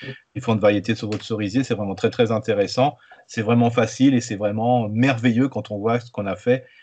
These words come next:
Speaker 2: euh, simplement en mettant deux bouts de bois, euh, l'un sur l'autre, euh, bon, il y a des systèmes, hein, il y a, il y a du greffe, euh, greffe en fente, en incrustation, à l'anglaise et compagnie, mais c'est tellement technique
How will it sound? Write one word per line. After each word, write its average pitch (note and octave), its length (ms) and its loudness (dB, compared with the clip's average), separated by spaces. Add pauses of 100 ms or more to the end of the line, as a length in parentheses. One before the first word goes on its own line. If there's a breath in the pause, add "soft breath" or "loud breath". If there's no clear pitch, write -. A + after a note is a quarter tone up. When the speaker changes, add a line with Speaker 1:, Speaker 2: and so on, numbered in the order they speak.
(380 soft breath)
Speaker 2:
euh, - 60 -8
simplement A#2 420 0
en B2 40 4
mettant G#2+ 300 -2
deux B2 140 4
bouts B2 160 2
de A2 60 -4
bois, B2+ 300 6
euh, A#2+ 240 8
l'un A2+ 140 0
sur A#2 280 -2
l'autre, B2+ 340 0
euh, F#2+ 220 -6
bon, E2 160 -12 (100)
il D#2+ 60 -14
y - 20 -10
a E2 60 -10
des F2 100 -8
systèmes, G#2+ 480 0
hein, F2+ 160 -6
il - 20 -12
y E2+ 40 -10
a, D#2 60 -12
il D#2 60 -20 (320 soft breath)
y F2 40 -10
a - 20 -8
du F2+ 100 -6
greffe, F#2+ 420 2
euh, E2 200 -2 (340 loud breath)
greffe F2+ 260 -4
en F2 100 0
fente, F#2 360 2
en F#2 100 -2
incrustation, G2 920 -2
à G2 60 0
l'anglaise F#2 380 2
et F#2 40 -6
compagnie, C3 380 0
mais C3 220 2
c'est - 320 -4
tellement F#3 320 4
technique E3 520 0